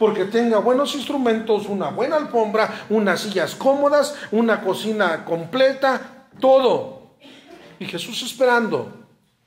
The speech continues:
a que yo lo reciba. Porque estoy preocupado como pastor,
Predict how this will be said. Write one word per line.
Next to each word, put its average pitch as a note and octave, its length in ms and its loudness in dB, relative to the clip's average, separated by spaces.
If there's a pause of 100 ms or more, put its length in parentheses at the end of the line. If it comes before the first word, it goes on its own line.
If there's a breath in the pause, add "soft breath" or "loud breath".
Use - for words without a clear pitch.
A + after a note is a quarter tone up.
(300)
a D3+ 100 -16
que E3 140 -14
yo A3+ 120 2
lo B3 120 0
reciba. B2+ 640 -8 (1120 loud breath)
Porque B3 280 2
estoy D#4+ 340 0
preocupado C#4 920 0
como F#3 280 -2
pastor, G3+ 880 2